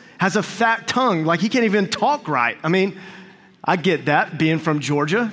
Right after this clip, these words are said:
okay? Most Georgians have fat tongues. I don't know what it is, all right? I, I, I'm startled that you didn't laugh at that because it's almost like a sympathy. You're like, they're like, "Yeah, man, we hear it. <laughs> All right, we're sorry."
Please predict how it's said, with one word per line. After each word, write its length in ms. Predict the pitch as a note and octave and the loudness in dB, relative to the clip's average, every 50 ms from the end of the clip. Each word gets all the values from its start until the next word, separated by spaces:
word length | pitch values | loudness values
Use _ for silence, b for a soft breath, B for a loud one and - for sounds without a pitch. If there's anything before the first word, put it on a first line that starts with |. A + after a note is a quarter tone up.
| - - | -6 -8
okay? 440 | D#3 C#3+ - E3 D3+ D#3+ G#3 A3+ G3 - B B B B B B B B B B B | -8 -6 0 2 2 2 2 -2 -6 -10 B B B B B B B B B B B
Most 460 | - D#3 E3 F#3 A3 B3+ G3 E3 D#3 | -2 2 2 4 4 2 0 -2 -2
Georgians 560 | - F3+ G#3+ B3 B3 G#3 D#3+ E3 D3+ C#3+ C3+ D#3+ | -2 0 0 2 0 0 0 0 0 0 0 2
have 180 | D#3 D#3 D3+ | 2 0 0
fat 380 | - - - E3 E3+ D#3+ - - | -2 -2 0 0 0 0 -2 -2
tongues. 360 | - F3+ E3 C3 G#2 G#2 G2 | -2 0 0 0 -4 -6 -2
I 120 | C3 C3+ | 0 0
don't 140 | E3 E3 D#3+ | 2 2 2
know 100 | E3 D#3+ | 2 2
what 100 | E3 E3 | 2 2
it 120 | E3 E3 E3 | 2 2 2
is, 260 | E3+ C#3+ A2+ A2 A#2+ | 2 0 -2 -2 -2
all 80 | C3 | -2
right? 200 | C#3 D#3+ F3+ F3+ - - B B B B B B B B B B B _ _ _ _ _ _ _ _ _ _ _ _ _ _ _ _ _ _ _ _ | 0 0 -2 -2 -6 -14 B B B B B B B B B B B _ _ _ _ _ _ _ _ _ _ _ _ _ _ _ _ _ _ _ _
I, 340 | F3 A3 A3 E3+ G3 G#3+ A3+ A3 | -2 0 0 2 0 0 0 0
I, 40 | F#3 | 0
I'm 120 | G3+ G#3+ | 0 0
startled 480 | G#3 - - - C4+ D4+ D4 C#4 A#3+ E3 | 0 -4 -2 0 0 2 2 2 2 0
that 160 | G#3 F#3+ F3 | 0 0 0
you 140 | F3+ F#3+ F3 | 0 -2 -2
didn't 380 | C#3+ B2 D#3+ F#3 G3 A3 G#3+ G3+ | -2 0 0 0 2 0 0 0
laugh 280 | G#3 G3+ A3 G#3 - | 2 2 2 0 0
at 100 | G3+ E3+ | -2 0
that 240 | G3 G#3 G#3+ A3 G3+ | 0 0 0 0 0
because 260 | F3+ F3 - F#3+ D#3 | -2 0 0 0 0
it's 140 | F3 E3+ D3+ | 0 0 2
almost 300 | F#3 G3 G#3 G3+ - - | 2 2 2 0 2 2
like 180 | F#3 F3 F3 F#3 | 0 2 2 0
a 60 | D#3+ | -2
sympathy. 500 | - - - F#3 F#3+ F#3 G#3 E3+ G3+ G3 | -2 -2 0 0 0 0 0 0 2 2
You're 320 | F3 E3 E3 E3+ F3 F3 | 2 2 2 2 2 2
like, 140 | D#3+ D#3+ D#3 B B B B - | 2 0 -2 B B B B -2
they're 200 | E3+ E3 D#3+ D#3+ | 0 2 4 4
like, 140 | D#3 C#3 C#3 | 2 2 2
"Yeah, 360 | D3+ D#3 D3+ D3 C#3+ C3+ C#3+ D3 | 2 4 4 4 4 2 0 0
man, 420 | D3 D#3 D3+ D3 D3 C3+ C3 C3+ - - - - | 0 0 2 2 0 -2 -4 -6 -12 -18 -20 -8
we 140 | C#3+ C#3+ E3 | -2 -2 0
hear 260 | C#3+ C#3+ D#3 D#3+ D3+ | 2 2 2 2 2
it. 260 | C#3+ D3 D3+ D3+ - - | 2 0 0 -2 -4 -8
<laughs> 400 | - - D#3+ F3 E3+ C#3+ A#2+ - | -6 -8 -6 -6 -6 -8 -4 -2
All 80 | C#3+ | 0
right, 140 | D3 D3+ C#3+ | 2 2 2
we're 120 | D3+ D#3+ | 0 -2
sorry." 520 | D3 - - D#3+ D#3 D#3+ D3+ D3 C#3 C#3 | -2 0 0 0 2 2 2 2 2 0